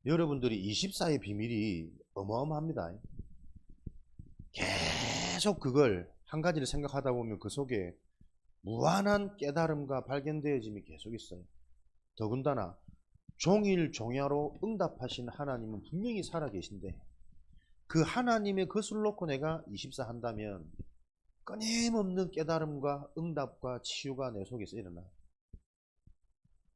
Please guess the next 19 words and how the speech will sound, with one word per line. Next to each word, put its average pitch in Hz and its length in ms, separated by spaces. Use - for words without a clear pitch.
목사님, 160 380
토요일은 180 400
거의 113 200
자는 165 320
둥 113 160
마는 92 220
둥 110 160
한단 110 340
말이에요. 78 240
계속 139 340
어떻게 135 460
이 131 40
길을 127 220
성도들 127 420
현장에 117 320
맞게 120 400
전달을 120 340
해야 107 100
되지? 92 340